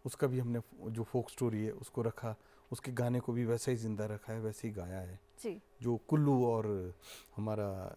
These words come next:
Speaker 1: शिमला डिस्ट्रिक्ट में ज़्यादा उसको
Speaker 2: जी,
Speaker 1: गाया जाता
Speaker 2: बिल्कुल।
Speaker 1: है। लाड़ी सुरमा हमारा एक पिछले साल काम आया था।
Speaker 2: जी।
Speaker 1: और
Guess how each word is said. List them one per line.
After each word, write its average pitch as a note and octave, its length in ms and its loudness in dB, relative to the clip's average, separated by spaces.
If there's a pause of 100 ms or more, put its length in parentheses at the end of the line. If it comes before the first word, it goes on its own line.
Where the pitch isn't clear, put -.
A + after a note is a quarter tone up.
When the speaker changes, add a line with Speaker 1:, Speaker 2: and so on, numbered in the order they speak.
(100)
Speaker 1:
शिमला A2 280 0
डिस्ट्रिक्ट G2+ 380 -6
में G2+ 80 -4
ज़्यादा F2+ 240 -6
उसको E2 240 -10
Speaker 2:
जी, F2 100 -4
Speaker 1:
गाया E2 160 -4
जाता E2+ 160 -8
Speaker 2:
बिल्कुल। G#3 260 -4
Speaker 1:
है। G#3 160 -8 (400)
लाड़ी A#2+ 200 6
सुरमा A2+ 400 -2
हमारा G2+ 300 -2
एक F#2+ 120 -4 (300)
पिछले F#2+ 220 -10
साल F2 200 -6
काम F2+ 300 -4
आया F2+ 180 -8
था। B2+ 240 -10 (240)
Speaker 2:
जी। A3 200 -8 (220)
Speaker 1:
और G2 640 -2